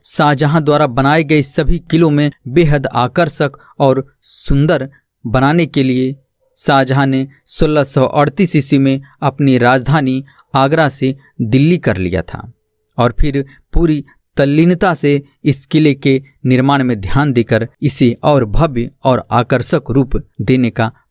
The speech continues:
प्रयास करते रहा। इस भव्य किला बनने की वजह से भारत की राजधानी दिल्ली को शाहजहानाबाद कहा जाता था। साथ ही यह शाहजहां के शासनकाल की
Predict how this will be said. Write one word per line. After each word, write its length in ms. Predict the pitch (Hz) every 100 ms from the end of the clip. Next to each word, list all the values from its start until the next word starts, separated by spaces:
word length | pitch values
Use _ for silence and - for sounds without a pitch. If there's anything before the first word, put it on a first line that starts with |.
| -
प्रयास 400 | 131 127 110 -
करते 360 | 104 95 127
रहा। 180 | 92 92 127 _ _ _ _ _ _ _ _ -
इस 160 | 117 131
भव्य 320 | 113 131 139
किला 260 | 139 135 127
बनने 320 | 123 139 139
की 120 | 135
वजह 280 | 131 139 143
से 240 | 131 147 - _ _ 123
भारत 220 | 143 170 -
की 80 | 143
राजधानी 600 | 135 131 160 156 147 143 _ -
दिल्ली 340 | 123 151 190 180
को 340 | - 143 143 _ -
शाहजहानाबाद 1200 | - 190 175 147 135 143 147 131 117 151 139 - -
कहा 200 | 131 120
जाता 320 | 113 95 87
था। 260 | 87 - 117 _ _ _ _ _
साथ 240 | - 117 110
ही 60 | 120
यह 260 | 123 131 135 _ _
शाहजहां 500 | - 139 131 135 147
के 140 | 143
शासनकाल 680 | 139 - 139 139 135 135 151
की 260 | 147 139